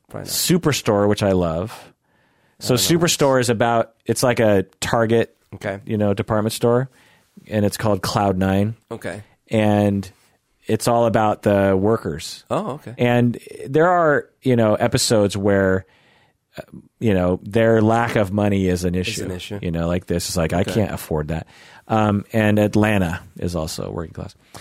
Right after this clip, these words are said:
Speaker 2: So what's the cultural importance of that, of Roseanne and its legacy? What do you think, Berto?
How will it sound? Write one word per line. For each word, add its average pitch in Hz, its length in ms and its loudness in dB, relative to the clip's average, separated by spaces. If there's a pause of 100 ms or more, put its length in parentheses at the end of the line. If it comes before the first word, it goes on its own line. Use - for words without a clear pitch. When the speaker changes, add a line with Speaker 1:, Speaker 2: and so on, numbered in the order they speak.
(240)
Speaker 2:
So 156 180 2
what's 156 240 2
the 202 100 2
cultural 160 540 2
importance 110 1000 -2 (400)
of 113 580 2 (440)
that, 104 580 0 (500)
of 104 360 0
Roseanne 101 580 0 (640)
and 101 280 2
its - 180 -2
legacy? 92 480 0
What 95 140 -2
do 90 40 -2
you 87 60 -2
think, - 240 -10
Berto? 101 240 -12